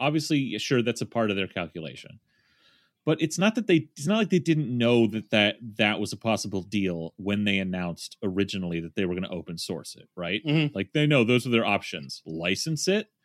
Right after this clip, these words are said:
Speaker 1: to a drug manufacturer and make
Speaker 2: Yeah.
Speaker 1: bank and royalties or open source it, and they chose. They, they made that calculation already to lose that, those billions of dollars 'cause it's clearly the right thing to do. Because the position they were in,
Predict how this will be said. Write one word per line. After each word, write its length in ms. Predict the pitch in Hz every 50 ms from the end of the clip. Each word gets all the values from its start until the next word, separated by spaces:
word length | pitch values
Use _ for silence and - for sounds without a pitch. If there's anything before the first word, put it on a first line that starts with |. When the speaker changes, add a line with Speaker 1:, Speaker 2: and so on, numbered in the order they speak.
| _ _ _
Speaker 1:
to 140 | - 123 117
a 20 | 113
drug 300 | 113 110 101 101 104 107
manufacturer 720 | 113 117 120 127 120 - 135 127 135 127 - 160 160 165
and 160 | - 107 98 87
make 220 | 87 92 95 - _ _ _ _ _ _ _ -
Speaker 2:
Yeah. 120 | 147 110
Speaker 1:
bank 280 | 92 95 98 117 135 -
and 120 | 151 143
royalties 540 | 120 110 107 110 113 113 - 139 139 135 - -
or 180 | 117 113 113 120
open 200 | 123 120 147 143
source 260 | - 196 185 147 -
it, 100 | - -
and 100 | 127 139
they 100 | 139 127
chose. 520 | - - - 170 - - - - - - _ _ _ _ _ _ _ _ _ _ _ _ _ _ -
They, 200 | 143 151 156 - -
they 140 | 147 139 139
made 320 | 139 139 151 175 185 160
that 180 | 185 170 147 -
calculation 640 | - 151 131 - - 135 117 120 107 - - 120
already 540 | 110 101 104 101 104 107 92 85 78 67 76 -
to 120 | - 123
lose 440 | 113 107 110 127 127 131 135 131 127 -
that, 260 | 127 113 104 92 - _ _
those 220 | 120 117 113 -
billions 420 | - - 117 113 117 120 117 110 101
of 80 | 101
dollars 380 | 95 104 104 104 101 95 90 -
'cause 160 | - 104 101
it's 120 | 107 -
clearly 520 | - - - - 107 110 117 120 120 113 101
the 100 | 104 101
right 220 | 98 95 95 - -
thing 120 | 98 92
to 60 | 87
do. 260 | 80 - 92 87 - - _ _ _ _ _ - - - _ _ _
Because 200 | - - 120 110
the 100 | - 107
position 440 | - - 110 101 117 135 131 - 165
they 120 | 165 170 170
were 180 | 170 175 185
in, 320 | 196 165 131 120 113 113